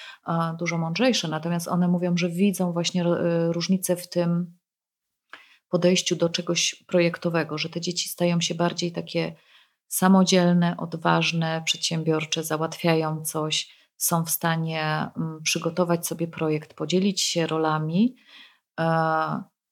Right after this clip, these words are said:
i w sumie o to chodzi, że oprócz wiedzy, którą nabywają, e,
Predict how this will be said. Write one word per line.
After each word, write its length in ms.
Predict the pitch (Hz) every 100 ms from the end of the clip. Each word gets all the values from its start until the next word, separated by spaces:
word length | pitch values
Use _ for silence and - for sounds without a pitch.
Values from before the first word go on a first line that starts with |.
| _
i 60 | 208
w 40 |
sumie 280 | - 208 190
o 60 | -
to 140 | 185
chodzi, 540 | 175 185 175 131 - -
że 260 | 165 175 -
oprócz 640 | 208 214 180 170 - - 160
wiedzy, 640 | 160 175 165 156 - 170
którą 380 | 208 - 175 170
nabywają, 580 | 165 165 165 165 160 156 151 147 147 147 -
e, 540 | 170 165 156 156 156